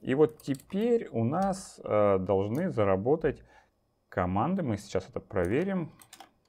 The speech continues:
Для, да, вот они работают. Здорово. А, ну, об этом мы уже говорили, поэтому не буду повторяться. Мы только проверили, что всё работает. И есть ещё один плагин, который мы рассматривали. Это... а,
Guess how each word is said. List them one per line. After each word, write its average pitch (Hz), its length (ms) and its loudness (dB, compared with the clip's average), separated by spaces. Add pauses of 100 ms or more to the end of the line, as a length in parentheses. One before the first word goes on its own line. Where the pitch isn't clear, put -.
(800)
Для, 117 720 -2
да, 90 260 0
вот 104 220 -4
они 101 180 -2
работают. 87 480 -6 (220)
Здорово. 101 580 0 (560)
А, 82 360 -2 (100)
ну, - 160 -4
об 110 140 0
этом 104 200 0
мы 104 80 2
уже 101 180 0
говорили, 117 380 2
поэтому 98 340 -2
не 101 240 -2
буду 104 280 -2
повторяться. 147 500 -4
Мы 117 100 -4
только 107 260 -6
проверили, 92 440 -2
что - 400 -4 (300)
всё 107 160 0
работает. 101 440 -2
И - 100 -4
есть 165 280 -2
ещё 147 320 0
один 98 260 0
плагин, 170 360 -2
который 143 300 -2
мы 123 120 -4
рассматривали. 131 880 -4
Это... 131 480 -2 (460)
а, 101 480 -4